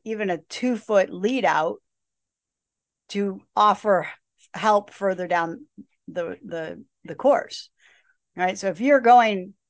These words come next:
if you're leaving the start line at the exact same time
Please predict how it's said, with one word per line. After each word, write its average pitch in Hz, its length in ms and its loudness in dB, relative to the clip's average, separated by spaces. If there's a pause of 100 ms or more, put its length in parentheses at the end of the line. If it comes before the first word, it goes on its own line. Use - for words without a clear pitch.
(240)
if 202 140 -18
you're 285 180 0
leaving 269 460 -2
the 202 100 -6
start 208 340 0
line 220 280 -2
at 226 100 -8
the 190 120 -8
exact 175 480 -2
same 185 480 -6
time 185 640 -2